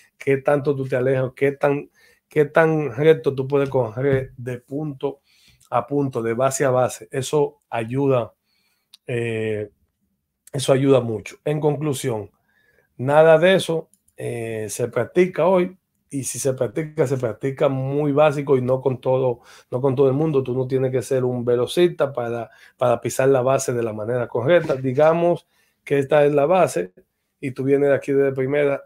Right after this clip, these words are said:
la, el punto perfecto para tú pisar la base no es aquí ni en el medio, no es aquí ni nada, es este,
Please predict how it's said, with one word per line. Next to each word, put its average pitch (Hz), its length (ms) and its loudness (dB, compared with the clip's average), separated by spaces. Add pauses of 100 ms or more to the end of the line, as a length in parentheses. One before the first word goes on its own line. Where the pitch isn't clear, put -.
la, 131 360 -2 (220)
el 131 280 -6
punto 180 440 -6
perfecto 147 720 -2 (400)
para 127 400 -4
tú 175 460 -6
pisar 139 340 -2
la 135 120 4
base 120 360 -4
no 117 160 -4
es 127 140 -4
aquí 139 240 -4
ni 139 100 -2
en 127 100 -2
el 120 120 -2
medio, 151 380 -2
no 131 160 -2
es 123 120 -6
aquí 165 400 -6
ni 127 140 -4
nada, 110 140 -10 (300)
es 135 260 -2
este, 139 300 -2